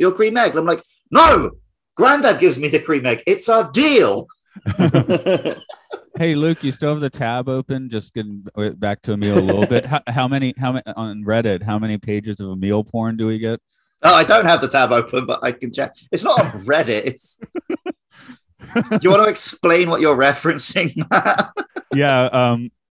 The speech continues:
Speaker 3: the, on Lu-, with plugging Luke's other podcast, the Game Game Show, we were, uh, you were supposed to guess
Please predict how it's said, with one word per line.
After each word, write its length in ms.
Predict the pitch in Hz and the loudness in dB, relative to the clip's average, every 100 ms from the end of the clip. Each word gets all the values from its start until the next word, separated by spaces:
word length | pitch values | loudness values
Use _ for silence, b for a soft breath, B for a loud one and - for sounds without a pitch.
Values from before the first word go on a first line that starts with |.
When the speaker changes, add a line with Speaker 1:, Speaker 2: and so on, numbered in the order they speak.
| _ | _
Speaker 3:
the, 240 | 123 131 127 | -18 -10 -6
on 340 | 127 120 117 123 | -4 -4 -8 -4
Lu-, 240 | 135 123 | -2 0
with 200 | 127 117 - - | -2 -4 -12 -4
plugging 380 | 139 135 123 | -4 -2 -4
Luke's 260 | 123 120 - | -2 -2 -4
other 320 | 117 110 107 - | -6 -4 -6 -8
podcast, 500 | 120 107 101 104 98 | -8 -6 -6 -10 -10
the 80 | 110 | -10
Game 280 | 101 101 98 | -8 -8 -6
Game 240 | 95 95 | -6 -6
Show, 300 | 92 101 92 | -6 -2 -2
we 160 | 92 92 | 0 -2
were, 200 | 90 95 | -4 -6
uh, 240 | 98 90 82 | -8 -8 -8
you 120 | 95 | -8
were 80 | 95 | -10
supposed 280 | - 107 - | -6 -6 -6
to 40 | |
guess 420 | 95 - 104 - | -8 -4 -4 -4